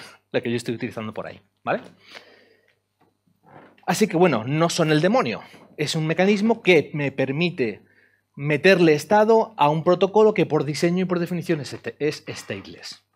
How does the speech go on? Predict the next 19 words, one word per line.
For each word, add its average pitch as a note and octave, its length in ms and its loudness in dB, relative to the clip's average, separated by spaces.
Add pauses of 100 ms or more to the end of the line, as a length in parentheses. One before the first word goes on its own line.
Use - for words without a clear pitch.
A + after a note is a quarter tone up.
(140)
¿vale? C3 220 -6 (1500)
Las E3 220 2
cookies, G#3+ 280 0
además, A3+ 560 2 (100)
ya E3+ 340 0
tienen D#3+ 260 0
limitaciones, D3 920 -4 (840)
que D3+ 120 0
para C3 140 0
mucha D3 240 -2
gente F#3 500 -2 (760)
eran D3 220 0
suficientes, C3+ 760 -8
pero A#2 180 -2
resulta G#2+ 280 -12
que A2+ 60 -12
no A2+ 80 -6
lo A#2 80 -8
son. G#2+ 180 -8